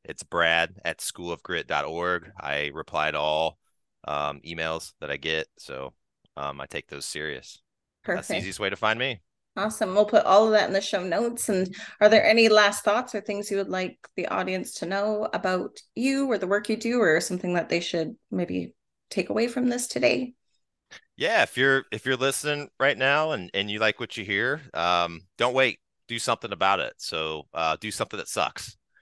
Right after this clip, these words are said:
Speaker 1: is what I like to say. Do something that sucks
Speaker 2: <laughs>
Speaker 1: every day. And it doesn't have to be hard.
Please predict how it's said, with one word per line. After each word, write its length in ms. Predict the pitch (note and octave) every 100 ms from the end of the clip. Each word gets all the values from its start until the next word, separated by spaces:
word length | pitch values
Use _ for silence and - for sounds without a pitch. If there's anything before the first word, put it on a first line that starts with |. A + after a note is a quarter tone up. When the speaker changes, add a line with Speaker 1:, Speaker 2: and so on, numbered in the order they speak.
| _ _
Speaker 1:
is 100 | F2
what 80 | D2+
I 60 | D2+
like 160 | D2+ -
to 60 |
say. 300 | - D#2 C#2+
Do 120 | - A#2+
something 180 | D3
that 100 | A2+
sucks 200 | B2+ -
Speaker 2:
<laughs> 0 |
Speaker 1:
every 220 | B2+ A#2+ A2
day. 200 | F#2+ D#2
And 40 | G#2
it 100 | C3+
doesn't 140 | G3
have 100 | A#3+
to 20 |
be 80 | G3+
hard. 540 | B2+ A#2 C3+ G#2+ A#2+